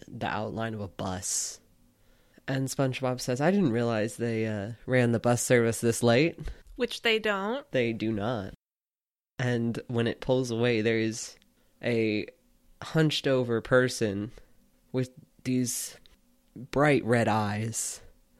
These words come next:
Speaker 1: just staring at them. And then he just raises up his spa-, er, raises up their spatula.
Speaker 2: Yeah. Which is interesting because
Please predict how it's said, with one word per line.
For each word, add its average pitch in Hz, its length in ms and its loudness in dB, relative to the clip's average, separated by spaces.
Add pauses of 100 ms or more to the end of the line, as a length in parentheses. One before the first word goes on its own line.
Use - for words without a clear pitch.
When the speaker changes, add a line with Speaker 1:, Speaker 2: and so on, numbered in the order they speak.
(460)
Speaker 1:
just - 260 0
staring 117 500 6
at 104 140 0
them. 98 380 -2 (340)
And 120 180 0
then 113 60 2
he 113 100 2
just 113 220 0
raises 113 500 4
up 107 260 -2
his 104 580 -2 (100)
spa-, - 320 -4
er, 110 260 0 (100)
raises 123 300 4
up 113 160 2
their 107 140 0
spatula. 101 680 0 (160)
Speaker 2:
Yeah. 214 400 -2 (560)
Which 262 240 -4
is 277 540 -8 (1200)
interesting 262 760 0
because 247 680 -2